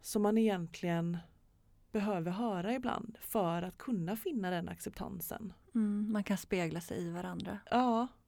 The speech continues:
Speaker 1: och det är så otroligt fint. Ehm, och därför vill ju vi självklart ge vidare detta.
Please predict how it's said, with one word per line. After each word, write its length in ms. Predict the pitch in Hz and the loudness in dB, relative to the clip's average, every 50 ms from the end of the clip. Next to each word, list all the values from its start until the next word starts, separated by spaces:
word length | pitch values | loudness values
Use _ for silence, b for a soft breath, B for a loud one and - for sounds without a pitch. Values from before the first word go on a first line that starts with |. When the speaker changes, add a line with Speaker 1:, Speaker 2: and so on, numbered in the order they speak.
| _ _ _ _ | _ _ _ _
Speaker 1:
och 140 | - 226 233 | 0 2 2
det 80 | 226 233 226 | 2 2 2
är 40 | 220 | 0
så 120 | 220 - | -2 -4
otroligt 720 | 247 - - - - 285 - 269 254 208 185 190 196 190 - | -8 -8 -10 -10 -8 -6 -6 -6 -6 -4 -4 -4 -4 -4 -4
fint. 500 | - 294 320 262 - - 175 - - - - | -4 -4 -4 -2 -4 -6 -10 -14 -16 -12 -6
Ehm, 600 | 208 202 190 190 190 185 185 185 190 185 180 185 - - - - _ _ _ _ _ - - - _ - - B B B B B B B B B B | -4 -2 -2 0 0 -2 -2 -2 -2 -2 -4 -6 -10 -14 -20 -20 _ _ _ _ _ -20 -20 -20 _ -20 -20 B B B B B B B B B B
och 140 | - 226 214 | 0 2 4
därför 340 | 202 214 190 175 175 - 269 | 6 6 4 4 2 -2 -2
vill 180 | 247 269 240 220 | 0 0 2 2
ju 60 | 214 | 2
vi 120 | 196 190 | 2 0
självklart 400 | 170 - 214 190 170 - 170 165 | -2 -2 -4 -6 -6 -6 -8 -8
ge 120 | 175 180 170 | -6 -6 -6
vidare 400 | 165 175 175 170 170 170 185 196 | -4 -4 -4 -4 -4 -4 -4 -6
detta. 340 | 208 202 - - - - | -6 -8 -8 -10 -10 -10